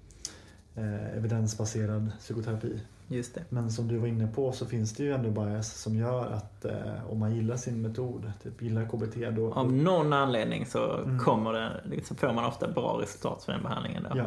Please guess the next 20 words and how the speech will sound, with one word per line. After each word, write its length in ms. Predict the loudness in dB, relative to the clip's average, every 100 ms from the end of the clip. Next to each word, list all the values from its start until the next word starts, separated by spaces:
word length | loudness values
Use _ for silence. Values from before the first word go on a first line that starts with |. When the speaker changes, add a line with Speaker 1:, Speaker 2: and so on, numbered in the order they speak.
| -4 -8
Speaker 2:
i 180 | -4 -2
sin 100 | -2
Speaker 1:
Ja. 60 | -2
Speaker 2:
studie 340 | 0 -2 -4 -8 -16 -18
som 160 | -8 -4
forskare. 380 | -4 -4 -6 -6 -4
Speaker 1:
Ja. 120 | -4 -4 -12 -18
Så 160 | -10 0
det 120 | 0
säger 300 | 2 2 2 4
ju 100 | 4
någonting 840 | 2 2 0 -2 -4 -6 -6 -10 -14 -4
om 200 | 0 2
Speaker 2:
Mm. 280 | 4 2 0 -2
Speaker 1:
den 180 | -2 0
förmenta 560 | 0 2 2 0 0 -4
objektiviteten. 1000 | -2 -2 -2 -2 -4 -2 -4 -4 -8 -10 -12 -6
Speaker 2:
Mm. 260 | 2 2 2 -4 -20 -20 -20 -8
Just 240 | -4 -2
det. 80 | -4